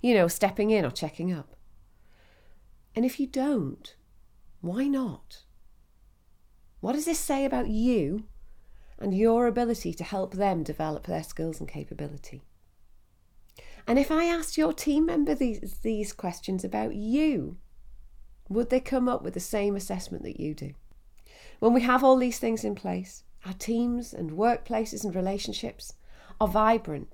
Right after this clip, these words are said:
they're engaged, and people are committed, and it, it's very fulfilling. And who wouldn't want that?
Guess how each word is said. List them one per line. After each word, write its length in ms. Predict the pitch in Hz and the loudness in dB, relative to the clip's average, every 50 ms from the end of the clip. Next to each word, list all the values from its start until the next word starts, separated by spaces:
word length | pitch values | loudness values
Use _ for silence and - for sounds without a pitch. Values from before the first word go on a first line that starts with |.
| - | -14
they're 200 | - - - 208 | -12 -8 -6 -4
engaged, 760 | 233 226 - 220 220 226 254 247 220 180 131 - - - - - - - - - - - - | -4 -2 0 2 2 4 2 2 0 -2 -4 -6 -10 -12 -14 -16 -20 -20 -18 -16 -16 -10 -8
and 100 | 196 180 | -4 0
people 300 | 240 262 262 - 294 269 | 0 0 2 2 2 2
are 60 | 262 | 2
committed, 640 | - 254 220 208 202 220 220 220 - - 233 190 185 | 2 0 0 2 2 2 0 0 -2 -2 -2 -2 -2
and 140 | 190 190 196 | -2 -4 -4
it, 180 | 185 - - - - - | -6 -8 -10 -16 -18 -14
it's 220 | 185 185 185 - - | -12 -10 -10 -10 -12
very 520 | 190 185 190 190 202 196 196 185 196 185 | -12 -6 2 6 6 8 8 6 4 0
fulfilling. 600 | - - 170 165 160 - - 151 139 135 139 - - - - - - - - - - - - - - - - - - - - - - - - - - | -2 -4 -4 -4 -4 -4 -6 -6 -6 -6 -8 -10 -14 -16 -18 -18 -20 -20 -20 -20 -20 -20 -20 -18 -18 -18 -18 -20 -20 -20 -20 -20 -20 -20 -20 -16 -8
And 160 | - 175 - | -6 -6 -4
who 160 | - 214 220 | 0 0 0
wouldn't 240 | 196 196 185 180 - | 0 0 -2 -4 -6
want 180 | - - - - | -6 -10 -10 -10
that? 300 | 127 127 - - - | -10 -12 -12 -14 -16